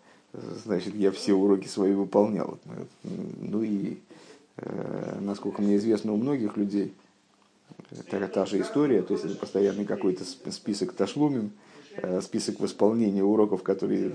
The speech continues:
вчера не доучены. Э, он разрастается, потом человек решает, что да ну его нафиг, <laughs> бросает какие-то уроки вообще, потому что,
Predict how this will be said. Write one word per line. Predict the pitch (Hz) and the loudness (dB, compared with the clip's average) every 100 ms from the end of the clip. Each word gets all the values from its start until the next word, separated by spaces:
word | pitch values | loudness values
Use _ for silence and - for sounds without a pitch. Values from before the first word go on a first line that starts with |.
| - | -6
вчера | - 107 - | 2 2 4
не | 98 | 4
доучены. | 104 135 175 175 127 123 - - - - - | 6 6 4 -2 -6 -6 -10 -18 -18 -20 -12
Э, | - - 101 - - 95 - - 101 | -6 -4 0 0 0 0 -4 -2 -2
он | 101 101 98 | 0 0 -2
разрастается, | 98 98 98 - 165 156 135 - 110 104 104 - | -2 0 0 4 6 8 4 2 0 0 -4 -4
потом | 104 98 101 | -2 -2 -2
человек | 95 95 95 - | 0 4 2 2
решает, | 98 - 101 101 | -2 0 0 0
что | - - 98 | -2 -4 -4
да | 95 92 | -2 -2
ну | 101 | 2
его | 98 110 | 2 2
нафиг, | 139 135 151 - - - | 0 -2 -4 -6 -6 -6
<laughs> | 120 - | -6 -4
бросает | 117 117 110 - 101 101 | -2 4 4 6 2 4
какие-то | 107 - 101 - | 0 0 -2 2
уроки | 107 - | 2 4
вообще, | 104 104 - 170 | 2 2 6 6
потому | 143 139 | 6 2
что, | - 127 | 0 -6